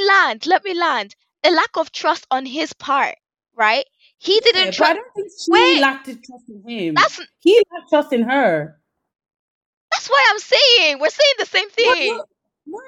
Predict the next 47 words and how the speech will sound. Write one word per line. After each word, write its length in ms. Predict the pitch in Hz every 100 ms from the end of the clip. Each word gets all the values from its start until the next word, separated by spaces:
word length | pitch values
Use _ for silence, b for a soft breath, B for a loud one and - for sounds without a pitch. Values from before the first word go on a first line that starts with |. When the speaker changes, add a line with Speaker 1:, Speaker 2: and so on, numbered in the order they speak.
| 480
Speaker 2:
you 220 | 320 320
s-, 160 | 359 262
you're 220 | 294 415
saying 360 | - 349 330 277
that 160 | 240
she 200 | - 294
lacked 300 | 277 262 269
trust 240 | 254 240 226
in 140 | 208
him. 100 | 233
Speaker 1:
No, 120 | 370
Speaker 2:
Like, 120 | 440 427
Speaker 1:
no, 100 | 415
no. 240 | 403 392
I 140 | 302 320
Speaker 2:
no. 0 |
Speaker 1:
meant 280 | 311 320 -
he 260 | 381 403
lacked 220 | 349 277 -
trust 300 | 381 359 -
in 100 | 277
her, 360 | 294 311 277 214 B B
not 180 | 339 370
to 100 | 320
tell 320 | - - 311
him, 160 | 320 247
Speaker 2:
Okay. 120 | 269 180
Speaker 1:
not 180 | 175 349
to 100 | -
be 80 | 302
able 260 | 214 294 311
to 120 | 294
tell 300 | - 302 311
her 200 | 285 262
things. 640 | - 226 196 180 175 - _ _ _ _ _
He 220 | 339 392
lacked 280 | 311 - -
trust 340 | 233 269 269
in 100 | 208
Speaker 2:
Okay. 20 | 185
Speaker 1:
her, 320 | 220 185 185 _ _ _ _
right? 340 | 220 214 254 B B B
Not 180 | 302 -
to 100 | 311
tell 260 | - 294 294
her 180 | 285 285
things. 420 | 247 202 180